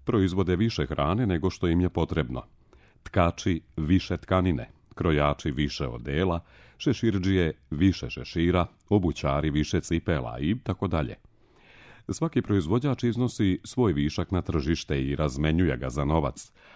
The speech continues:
a tako dobijenim novcem kupuje proizvode drugih da bi zadovoljio potrebe svoje porodice. Simbolički,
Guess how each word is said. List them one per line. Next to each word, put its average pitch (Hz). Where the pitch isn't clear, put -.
a 65
tako 78
dobijenim 73
novcem 98
kupuje 98
proizvode 78
drugih 80
da 110
bi 113
zadovoljio 76
potrebe 85
svoje 76
porodice. 62
Simbolički, 76